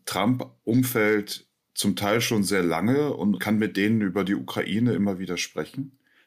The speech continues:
Die Diskussion zu Tomahawk ist eine echte Diskussion. Also das hat Trump nicht nur in den Raum gestellt, um Putin unter Druck zu setzen, sondern da gibt es echte Gespräche.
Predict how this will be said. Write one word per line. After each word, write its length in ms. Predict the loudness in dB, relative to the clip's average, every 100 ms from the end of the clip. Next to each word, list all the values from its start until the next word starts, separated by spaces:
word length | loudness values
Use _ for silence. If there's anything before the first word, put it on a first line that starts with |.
| -4
Die 100 | 0
Diskussion 960 | 2 0 0 0 2 2 4 4 4
zu 180 | 2 -2
Tomahawk 720 | -4 0 2 4 2 0 0
ist 160 | -2 0
eine 260 | 2 2
echte 340 | 2 -2 -2 -2
Diskussion. 680 | 0 -2 -2 0 2 2 2
Also 180 | 0
das 160 | 0 -2
hat 140 | -4
Trump 260 | -2 -2 0
nicht 220 | 0 2
nur 100 | 0
in 60 | 2
den 120 | 0
Raum 380 | 2 2 2 2
gestellt, 480 | 0 0 2 0 -2
um 80 | -2
Putin 320 | 0 0 0
unter 180 | 0 -2
Druck 300 | -2 -6 -4
zu 100 | -4
setzen, 380 | -2 -2 0 0
sondern 280 | 0 0 0
da 80 |
gibt 280 | -2 -4 -6
es 160 | -6 -2
echte 320 | -4 -2 -6
Gespräche. 720 | -6 -6 -4 -4 -2 -6 -8